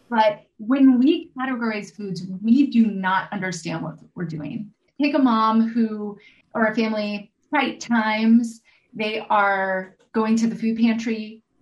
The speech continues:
They are using their nap benefits. They're doing all these things very tight budget. They're gonna put what they can afford on their child's plate. And if their friend comes over and is like, "Oh, that's junk food,"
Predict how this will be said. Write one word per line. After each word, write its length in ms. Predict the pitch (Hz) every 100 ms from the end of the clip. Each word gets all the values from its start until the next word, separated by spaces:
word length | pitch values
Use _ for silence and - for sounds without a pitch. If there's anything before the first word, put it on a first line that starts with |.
| _ _ _ _ _ _ _ -
They 100 | 202
are 100 | 190
using 640 | 190 196 220 190 180 180 175
their 520 | 196 185 185 180 - - -
nap 200 | 214 233
benefits. 500 | 226 226 247 254 -
They're 140 | 190
doing 180 | 208 196
all 140 | 196
these 180 | 208 196
things 380 | 208 202 - - _ 311
very 240 | 285 269
tight 240 | 226 202
budget. 360 | 180 170 - - _ _
They're 220 | 254 330
gonna 220 | 359 339 311
put 280 | 294 269 220
what 120 | 226
they 120 | 220
can 120 | 220
afford 800 | 196 - 190 190 208 220 240 240 - _ _ _ _
on 200 | 208 208
their 240 | 202 196 190
child's 360 | - 190 180
plate. 500 | - 202 160 156 - _ 214
And 100 | 226
if 60 |
their 160 | 247 240
friend 300 | - 214 240
comes 220 | 233 196
over 180 | 185 185
and 80 | 185
is 80 | 180
like, 180 | 185 -
"Oh, 160 | 262 214
that's 300 | 208 220 185
junk 420 | - 196 226 -
food," 360 | 180 175 175